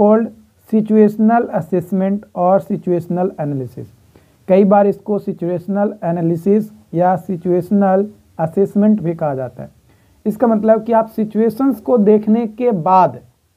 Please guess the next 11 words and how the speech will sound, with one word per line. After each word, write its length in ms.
आप 300
उसके 300
बारे 360
में 200
सोचना 580
कि 80
इसको 300
कैसे 480
सॉल्व 880
किया 220
जाए, 260